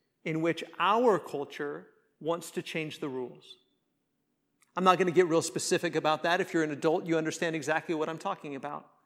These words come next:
That we've essentially said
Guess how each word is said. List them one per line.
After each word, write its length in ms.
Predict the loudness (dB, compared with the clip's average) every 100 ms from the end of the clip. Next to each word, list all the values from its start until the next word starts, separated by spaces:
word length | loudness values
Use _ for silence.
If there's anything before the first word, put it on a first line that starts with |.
| _ _ _ _ _ _ _ _ _ _ _ _ _ _ _ 2
That 140 | 2
we've 220 | 4 2
essentially 840 | 2 -2 -4 0 0 0 0 0
said 580 | -2 0 0 0 -2 -6